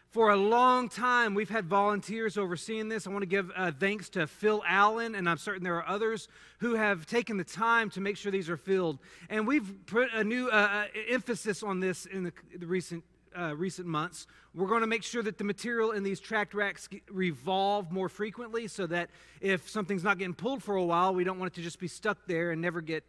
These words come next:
taken. But also, if you pay attention to the rack on the right side of the screen, it's the rack that s-, is situated between two windows,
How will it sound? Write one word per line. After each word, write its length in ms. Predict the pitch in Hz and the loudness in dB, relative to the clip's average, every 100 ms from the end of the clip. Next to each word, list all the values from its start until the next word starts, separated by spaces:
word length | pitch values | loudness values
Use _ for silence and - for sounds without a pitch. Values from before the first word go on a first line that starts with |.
| _ - _ | _ -20 _
taken. 420 | - 226 233 160 143 - - | -2 0 2 -2 -4 -12 -6
But 140 | 175 233 | -2 0
also, 440 | 220 302 - 269 | 2 2 4 2
if 180 | 226 180 | 2 0
you 60 | 214 | -4
pay 240 | 220 233 | 2 2
attention 420 | 214 240 233 233 | 2 -4 -6 -8
to 240 | - 226 220 | -8 -8 -2
the 160 | 202 | 0
rack 340 | 190 226 214 - 196 | 2 2 2 -2 -4
on 240 | 202 196 | -2 0
the 300 | 185 196 185 | 0 0 -2
right 300 | 156 220 247 | 2 4 2
side 220 | - 214 | 0 0
of 100 | 196 | 0
the 100 | 165 | 0
screen, 380 | 165 - 175 165 | -4 -4 -2 -2
it's 200 | 190 - | -4 -6
the 80 | 185 | -4
rack 240 | 185 190 | 0 0
that 80 | - | -2
s-, 160 | 165 - | -12 -10
is 120 | 180 | -10
situated 380 | - 202 190 185 | -8 -6 -2 -2
between 260 | 165 185 202 | -2 -6 -6
two 160 | 196 | -6
windows, 500 | 185 202 190 160 151 | -4 -4 -2 -2 -4